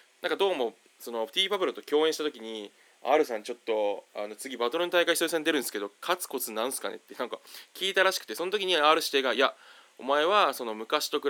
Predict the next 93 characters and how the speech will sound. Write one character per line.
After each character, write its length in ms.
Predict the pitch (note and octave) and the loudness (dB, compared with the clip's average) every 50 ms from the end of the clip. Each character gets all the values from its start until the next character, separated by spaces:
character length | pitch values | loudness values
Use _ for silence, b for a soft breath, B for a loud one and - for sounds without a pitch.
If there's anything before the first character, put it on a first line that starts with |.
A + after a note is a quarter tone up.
| C#3 C3+ | 2 2
べ 80 | C3 C3+ | 0 -2
て、 300 | C3+ - D3 D#3 E3+ - _ - | -2 0 0 0 0 -2 _ -8
コ 160 | - D3 D#3 | -4 0 2
ー 20 | |
ラ 100 | D#3+ D#3+ | 2 2
出 80 | D3+ E3 | 0 -2
て 100 | D#3 D3 | -6 -8
た 140 | C3 A#2+ A#2 | -6 -6 -6
時 280 | - - - A2 - - | -6 -8 -10 -10 -8 -8
か 100 | A2+ G#2 | -8 -8
ら 100 | G2 G2+ - - | -8 -10 -12 -12
積 160 | - - C3+ | -12 -10 -6
み 100 | D3 D#3 | -4 -2
上 100 | D#3+ E3 | -2 -2
げ 60 | D3 | -2
て 80 | B2 A2+ | -4 -8
き 60 | - | -10
た 100 | - - | -12 -10
キ 100 | - A#2+ | -6 -4
ャ 40 | B2 | -4
リ 100 | B2 A2+ | -4 -4
ア 40 | G2 | -4
の 60 | G2 | -8
差 160 | - - G#2+ | -10 -10 -6
が 140 | G#2+ G#2+ A2 | -4 -2 -2
あ 40 | A#2+ | -2
る 80 | C3 | -2
ん 40 | A#2+ | -4
や 80 | G#2+ G2 | -6 -8
か 100 | - G#2+ | -6 -6
ら、 220 | A2+ A2 F#2+ - B B B B B B B B B | -4 -4 -4 -6 B B B B B B B B B
俺 180 | - C3 D#3+ F3 | -4 -2 0 4
が 100 | F#3+ F#3+ | 4 4
一 220 | F3 F3+ - F3+ | 2 2 0 0
番 160 | F3 F3+ F3+ | 0 0 0
か 140 | - - E3+ | 0 -2 -4
っ 60 | D#3 - - | -4 -4 -4
こ 120 | F3+ F#3 | -4 -2
い 100 | E3+ C3 | -2 -2
い 20 | |
で 80 | B2 C3 | -2 -4
っ 40 | C3 | -4
て 180 | - - A#2+ | -4 -6 -8
の 140 | A2 A2 A2 | -6 -4 -2
を 260 | B2 C3 A#2+ G2 - _ _ b b b b b b b b _ | 0 0 0 -2 -4 _ _ b b b b b b b b _
思 220 | B2 C3+ D3 E3+ F#3 | -4 0 2 2 2
っ 40 | |
て 160 | F3+ - - A#2+ | 0 -2 -8 -8
自 180 | - - B2 | -8 -6 -4
信 320 | B2 - - F3+ F#3 F#3+ F#3+ | -2 -2 0 0 0 0 0
を 180 | F#3 F3+ F3+ - _ _ _ _ - | 0 0 -2 -6 _ _ _ _ -10
フ 140 | - F3 F3 | -4 -2 0
ル 80 | E3+ | 2
で 100 | D3 C#3 | 2 0
持 140 | B2 B2+ D3+ | 0 0 -2
っ 60 | - | -4
た 200 | - - D#3 C3+ | -2 -2 -2 0
状 180 | B2+ C3+ C3 C3 | 0 0 -2 0
態 140 | C#3 B2+ A#2+ | 0 -2 -2
で 80 | B2 | -2
バ 140 | A2 A#2+ A#2+ | -4 -4 -4
ト 100 | B2+ C3 | -4 -4
ル 60 | C3 B2+ | -4 -4
す 80 | - | -6
る 80 | C3+ B2 | -6 -6
の 80 | A#2 | -6
が 80 | G#2 - | -6 -6
え 80 | - A#2 | -4 -4
え 60 | B2+ | -4
ん 60 | A#2+ | -4
ち 80 | G#2 B2 | -4 -6
ゃ 20 | |
う」 40 | A#2 | -6
っ 20 | - | -6
て 120 | - - - - _ _ _ | -8 -18 -20 -20 _ _ _
ア 100 | - C#3+ D3+ | 0 2 2
ド 80 | C#3+ | 2
バ 80 | A2 G2 | 0 -2
イ 40 | - | -4
ス 40 | |
し 160 | - - - - | -2 -2 -2 0
た 80 | D#3+ | 0
ら 100 | D3+ C#3+ | 0 0
し 40 | C#3 | -2
い 20 | |
ん 40 | C3+ | -4
で 40 | A2 | -10
す 20 | - | -12
よ、 60 | - _ _ _ - | -14 _ _ _ -2
R 180 | - A2+ A2+ A2+ | 0 0 2 0
指 80 | G#2+ - | 0 -4
定 160 | - F#2+ F#2+ | -6 -8 -8
が。 100 | - | -10